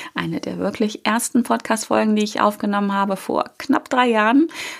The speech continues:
Ähm, sie heißt, mit deiner Löffelliste mehr Ziele erreichen und da gehe ich wirklich drauf ein, wieso das so wichtig ist und welchen Sinn das macht. Ähm, in dieser Podcast-Folge, und ich pack's auch hier in die Shownotes rein,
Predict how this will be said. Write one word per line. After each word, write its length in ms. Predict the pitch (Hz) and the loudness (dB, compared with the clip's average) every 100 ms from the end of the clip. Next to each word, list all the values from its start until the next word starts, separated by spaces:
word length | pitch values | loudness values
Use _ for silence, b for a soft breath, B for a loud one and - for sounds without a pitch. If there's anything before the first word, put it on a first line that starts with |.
| B | B
Ähm, 440 | 208 208 208 214 214 | 2 4 4 2 2
sie 160 | 233 240 | 0 2
heißt, 320 | 240 247 - | 2 2 0
mit 120 | 233 | 2
deiner 240 | 220 208 202 | 4 4 2
Löffelliste 540 | 233 247 226 220 214 | 0 0 0 0 0
mehr 200 | 208 202 | -2 -2
Ziele 260 | - 240 240 | 0 4 4
erreichen 640 | 208 208 196 196 196 196 | 2 2 0 0 -2 -4
und 360 | 190 185 180 | -2 -2 0
da 280 | 175 180 180 | 4 4 4
gehe 320 | 175 185 180 | 2 -2 -2
ich 400 | 175 180 - 170 180 | -2 -4 -6 -4 0
wirklich 380 | 190 190 175 | 0 0 -4
drauf 260 | - 170 165 | 0 -2 0
ein, 320 | - 165 170 B B B B _ | 2 2 2 B B B B _
wieso 200 | 202 196 | 0 2
das 180 | 185 175 | 4 2
so 140 | 185 180 | 2 0
wichtig 340 | 180 170 165 | 2 0 2
ist 220 | 156 156 | 2 2
und 140 | 160 156 | 2 2
welchen 260 | 156 160 | 0 0
Sinn 200 | 156 156 | 0 -2
das 160 | - - | -4 -4
macht. 280 | - - - | -6 -6 -6
Ähm, 500 | 175 180 180 185 196 | -4 -2 -2 -4 -4
in 260 | 196 202 - | -2 -4 -2
dieser 320 | 214 220 226 | 0 0 0
Podcast-Folge, 760 | - 240 - 240 - 247 247 | 0 -2 -2 -2 2 2 4
und 80 | 208 | 0
ich 120 | 196 | -2
pack's 260 | - 190 - | -2 -2 -2
auch 80 | 190 | 0
hier 160 | 226 | 2
in 60 | 233 | 2
die 80 | 214 | 2
Shownotes 400 | 220 214 208 - | 2 0 0 0
rein, 200 | 202 | 0